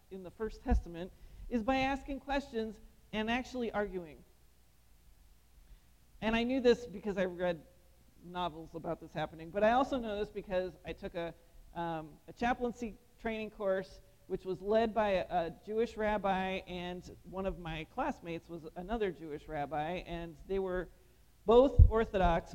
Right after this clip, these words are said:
but one was modern Orthodox and the other one was closer to Hasidic. And they would have these debates in our class about God,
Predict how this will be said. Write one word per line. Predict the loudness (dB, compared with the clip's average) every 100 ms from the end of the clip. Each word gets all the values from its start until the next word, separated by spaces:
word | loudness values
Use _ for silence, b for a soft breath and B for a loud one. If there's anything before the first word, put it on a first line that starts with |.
| 0
but | 0 0
one | -2 0
was | -2 -4 -8
modern | -4 -4 -4
Orthodox | -6 -10 -4 -4 -4
and | -10
the | -10
other | -8
one | -10
was | -14 -20 -20 -20 -20 -20 -20 -20 -6
closer | -6 -4 -12 -8
to | -8 -8 -14 -18
Hasidic. | -18 -10 -6 -6 -8 b b b b -6
And | -4 -2 -4 -10 -16 -20 -2
they | 4 4
would | 4 4
have | 2 -2
these | -6 -8 -10 -18 -20 -20 0
debates | 4 6 4 0
in | -4 -4
our | -4
class | 2 4 4 2 -2 -10 -10 -16 -20 -6
about | -2 4 4 4
God, | 2 2 0